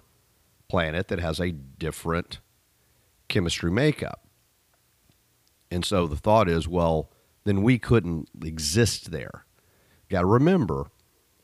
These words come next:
our body is not who we are. Our body is just a form. It's just a physical packaging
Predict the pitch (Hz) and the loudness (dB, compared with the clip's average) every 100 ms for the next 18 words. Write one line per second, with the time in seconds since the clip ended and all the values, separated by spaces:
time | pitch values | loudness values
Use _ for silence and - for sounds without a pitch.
0 | _ _ _ - 90 90 78 98 139 - | _ _ _ -2 4 4 4 2 2 2
1 | 92 104 90 80 85 92 67 80 87 87 | -2 -2 -2 -2 0 0 0 0 0 0
2 | 95 123 143 80 71 - 82 73 73 78 | 2 4 4 2 -6 -6 -4 -4 -4 -2
3 | 113 98 98 - 80 69 78 - 101 - | -2 -2 -4 -4 -6 -4 -6 -4 -6 -6
4 | 95 80 71 95 85 85 - 73 - - | -4 -4 -4 -6 -6 -8 -8 -10 -12 -6
5 | 98 90 113 147 143 143 113 82 76 80 | -2 0 -2 -2 -2 -2 -4 -4 -4 -10
6 | 69 76 92 | -10 -8 -10